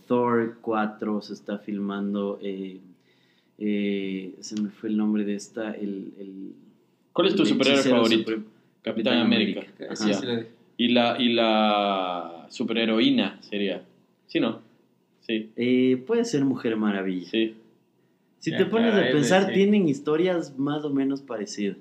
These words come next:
Speaker 2: Ya.
Speaker 1: En el sentido de que, bueno, el Capitán América es de otra época.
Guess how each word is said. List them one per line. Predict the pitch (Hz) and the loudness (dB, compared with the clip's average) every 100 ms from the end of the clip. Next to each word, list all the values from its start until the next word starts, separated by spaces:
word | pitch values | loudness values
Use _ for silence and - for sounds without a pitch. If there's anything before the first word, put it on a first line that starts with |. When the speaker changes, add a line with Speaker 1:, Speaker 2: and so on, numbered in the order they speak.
| - | -8
Speaker 2:
Ya. | 101 101 - _ _ _ - | -4 -4 -8 _ _ _ -6
Speaker 1:
En | 117 120 | -2 0
el | 117 | -2
sentido | 123 113 120 139 | -2 -2 0 2
de | 135 - | 2 0
que, | 117 | 0
bueno, | 127 127 | 2 0
el | 110 | -2
Capitán | 113 - - 127 | -6 -6 -4 -2
América | 123 120 120 | 0 -2 -4
es | 117 | -4
de | 113 | -4
otra | 113 113 | -4 -6
época. | 107 107 104 117 | -8 -10 -12 -14